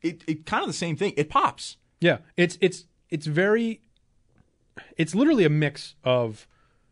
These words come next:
Speaker 2: Bills colors with the, the goat head.
Speaker 1: Mm-hmm.
Speaker 2: I, I, I will keep calling it the goat head. I'm sorry. I just, it's
Speaker 1: I do
Speaker 2: in-,
Speaker 1: it lovingly.
Speaker 2: It's ingrained in my memory, and,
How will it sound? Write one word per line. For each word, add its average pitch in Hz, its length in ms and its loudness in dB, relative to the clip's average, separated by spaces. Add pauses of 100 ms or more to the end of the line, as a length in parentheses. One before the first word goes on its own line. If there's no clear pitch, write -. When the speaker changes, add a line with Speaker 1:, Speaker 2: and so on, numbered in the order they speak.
(220)
Speaker 2:
Bills 165 220 2
colors 135 380 0
with 123 300 -2
the, 123 320 -4 (400)
the 131 100 0
goat 110 220 -4
head. 95 220 -14
Speaker 1:
Mm-hmm. 127 300 -4 (280)
Speaker 2:
I, 127 60 -2
I, 131 320 -2
I 170 140 4
will 196 140 2
keep 165 180 -4
calling 131 220 -2
it 110 60 -6
the - 60 -16
goat 101 200 -8
head. 95 100 -14
I'm 107 140 -10
sorry. 101 340 -12
I 113 120 -2
just, 113 280 -8 (320)
it's 135 240 -8
Speaker 1:
I 135 60 0
do 135 140 2
Speaker 2:
in-, 123 60 -4
Speaker 1:
it - 20 -6
lovingly. 92 420 -10 (120)
Speaker 2:
It's 151 140 -2
ingrained 165 420 2
in 139 80 -2
my 127 120 -2
memory, 117 440 -4
and, 110 220 -8